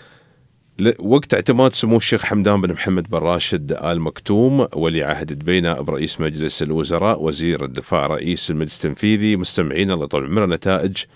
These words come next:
دراسة مؤشر سعادة المتعاملين لحكومة دبي ومؤشر سعادة الموظفين عام ألفين وخمسة وعشرين، حققت الإدارة العامة للهوية وشؤون الأجانب في دبي مركز متقدم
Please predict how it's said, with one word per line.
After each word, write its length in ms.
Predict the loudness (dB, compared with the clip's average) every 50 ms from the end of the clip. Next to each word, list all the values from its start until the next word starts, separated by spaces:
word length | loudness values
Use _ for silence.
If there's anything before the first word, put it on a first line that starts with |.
| -20 -20 -20 -20 -20 -20 -20 _ _ -2
دراسة 400 | 0 2 2 2 2 0 -2 -4 -4
مؤشر 440 | -4 -2 0 2 2 2 2 0 0
سعادة 460 | -2 -2 -2 0 0 0 0 -2 -4 -6
المتعاملين 580 | -6 -4 -4 -2 0 0 0 0 0 0 0 -2
لحكومة 380 | -4 -6 -6 -4 -4 -4 -2 -4
دبي 300 | -4 0 2 4 4 4
ومؤشر 460 | 4 2 2 0 0 -2 -2 -2 -4
سعادة 400 | -4 -2 -2 -2 0 -2 -2 -4 -6
الموظفين 480 | -6 -4 -4 -4 -4 -4 -2 -2 -2 -2
عام 200 | -2 -2 -2 -4
ألفين 220 | -4 -6 -6 -6
وخمسة 300 | -6 -6 -8 -6 -6 -6
وعشرين، 300 | -6 -4 0 0 0 0 -2 -6 -16 -20 -20 -20 -20 -20 -20 _
حققت 600 | -10 -6 -4 -4 -2 -2 -2 -2 0 -2 -2 -2 -4 _ -20 -20 _ _ -8 -6
الإدارة 480 | -4 -4 -4 -2 0 0 2 2 2
العامة 460 | 2 0 0 0 0 0 -2 -4 -6
للهوية 680 | -6 -4 -4 -4 -4 -4 -2 0 0 0 0 -2 -2 -2
وشؤون 360 | -2 -4 -4 -2 0 0 2 2
الأجانب 300 | 0 0 0 -2 -2 -4
في 140 | -6 -10
دبي 360 | -10 -4 -2 0 2 2 0 0
مركز 640 | 0 -2 -2 -2 -4 -4 -2 -2 0 0 -2 -4
متقدم 880 | -4 -4 -4 -4 -4 -8 -6 -2 -2 -2 -2 -2 -2 -2 0 0 0 -2